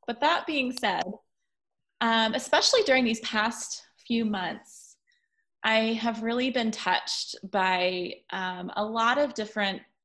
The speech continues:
people that have shown kindness towards me in ways that I totally didn't expect, um, or something that I knew was happening that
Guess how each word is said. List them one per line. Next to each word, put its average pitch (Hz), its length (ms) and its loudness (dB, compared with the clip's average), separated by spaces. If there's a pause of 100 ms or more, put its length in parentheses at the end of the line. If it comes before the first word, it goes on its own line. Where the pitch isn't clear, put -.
(100)
people 190 800 0
that 202 140 0
have 208 280 -6 (520)
shown 254 340 2
kindness 208 640 0
towards 180 380 -4
me 170 560 -6
in 190 160 -2
ways 190 320 -2
that 185 120 -6
I 180 80 0
totally 208 720 0 (380)
didn't 339 240 2
expect, - 680 0 (560)
um, 196 560 0 (580)
or 262 480 6
something 311 460 0
that 240 140 4
I 226 80 4
knew 220 240 4
was 220 200 0
happening 202 640 0 (280)
that 190 380 2